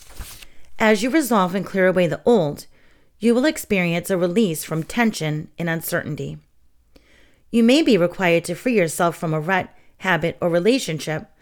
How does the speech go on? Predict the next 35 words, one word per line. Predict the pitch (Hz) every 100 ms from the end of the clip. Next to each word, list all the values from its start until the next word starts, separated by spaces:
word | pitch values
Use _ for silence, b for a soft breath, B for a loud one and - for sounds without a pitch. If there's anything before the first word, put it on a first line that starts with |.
| b b b b
from | - 254
some | 247 220
deep | 240 262
cultural | - 233 240 - 165 160 -
or | 170
behavioral | 175 175 214 180 160
pattern, | 160 160 156 156 156 b b b b
some | - 233
activity | 247 247 320 302 180
that | 165
was | 156 -
quite | 220 190
proper | - 233 226 165
to | 170
the | 170
self | 165 190 185 -
you | -
were | 160
leaving | 160 170 151 151
behind. | 156 165 151 160 - - _ - _ _ b b b b b
The | 247
time | - 254 254
of | 302 -
birth | 190 185 - -
is | 185
always | 175 170 185
a | 233
critical | 311 285 170
one. | 151 151 160 - _ _ b b b b -
Movement | 254 285 190 160 -
can | - 180
involve | 160 180 160
danger, | - 190 180 147 147 151 _ _ _ -
and | 220 214
yet | 196 -